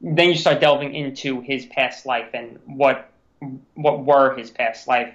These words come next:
experiences, kind of. And Cullen, um, told me the story of, I guess, where he got the idea for this book. And it was when he went to a show with his father.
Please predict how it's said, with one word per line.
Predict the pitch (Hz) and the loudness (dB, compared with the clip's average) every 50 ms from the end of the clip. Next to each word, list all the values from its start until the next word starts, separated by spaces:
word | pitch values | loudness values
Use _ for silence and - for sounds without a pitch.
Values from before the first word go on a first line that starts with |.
| _ _ - | _ _ -20
experiences, | 131 - - - - 143 135 127 123 120 120 - - - - | -16 -16 -10 -4 -2 0 0 0 -2 -4 -8 -12 -18 -20 -16
kind | - 120 123 - 123 127 | -12 -10 -10 -8 -8 -8
of. | - - - _ _ _ _ _ _ - - - - _ | -10 -10 -12 _ _ _ _ _ _ -12 -12 -12 -8 _
And | - 151 143 143 139 139 135 123 - - | 0 2 4 4 4 2 0 -2 -6 -10
Cullen, | - - 185 180 185 190 185 180 170 160 156 156 156 - _ _ _ - | -2 2 2 4 4 4 2 0 -2 -4 -6 -8 -8 -12 _ _ _ -4
um, | 139 131 127 127 127 120 123 127 - _ _ _ - - - | -4 -2 -2 -4 -6 -8 -10 -14 -16 _ _ _ -20 -18 -4
told | - 160 160 151 147 143 - - | 0 2 4 4 4 2 -2 -4
me | - 151 151 151 147 | 0 2 4 4 4
the | 135 131 | 2 0
story | - - - 156 143 139 139 135 | -2 0 2 4 6 6 6 4
of, | 131 131 | 4 2
I | 127 127 | 0 0
guess, | 135 131 - 135 | -2 -4 -4 -2
where | 139 131 | -2 -2
he | 127 127 | 0 2
got | 131 127 127 - | 2 2 2 2
the | 139 131 | 0 -4
idea | 123 120 120 - 131 127 135 143 143 143 143 - _ _ - | -4 -4 -6 -4 -2 0 2 2 2 0 -4 -10 _ _ -4
for | 160 156 | -2 0
this | 156 165 160 - | 0 0 -2 0
book. | - 185 180 180 180 - - _ _ _ _ _ _ _ _ _ _ _ _ _ - | 2 2 2 2 0 -4 -16 _ _ _ _ _ _ _ _ _ _ _ _ _ -2
And | 147 139 | 0 0
it | 143 139 | 0 0
was | 147 151 147 143 139 139 131 127 127 | 2 2 2 2 0 -2 -4 -4 -2
when | 139 139 135 135 135 131 131 131 - | 2 2 2 2 0 -2 -4 -6 -8
he | 143 139 147 | -8 -6 -2
went | 143 151 147 147 | 0 0 0 -2
to | - 139 135 | -2 -4 -4
a | 127 | -4
show | - - - 160 143 139 | -4 0 2 4 4 4
with | 139 139 - | 4 0 -2
his | 135 120 - | -6 -10 -6
father. | - - 135 131 135 143 160 170 170 165 - | -2 2 4 4 4 4 2 -2 -4 -6 -12